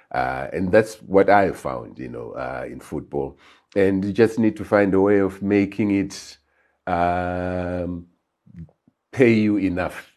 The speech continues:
to have a comfortable life. You know, not a, a luxurious life, but it, you need to be comfortable enough to be able to do the things that need to be done. And that's what we do.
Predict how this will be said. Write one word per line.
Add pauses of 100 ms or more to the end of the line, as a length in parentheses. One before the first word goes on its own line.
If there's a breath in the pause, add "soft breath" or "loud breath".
to
have
a
comfortable
life. (520 soft breath)
You
know,
not
a,
a
luxurious
life,
but
it, (240)
you
need
to
be
comfortable
enough
to
be
able
to
do
the
things (300 soft breath)
that
need
to
be
done.
And
that's
what
we
do.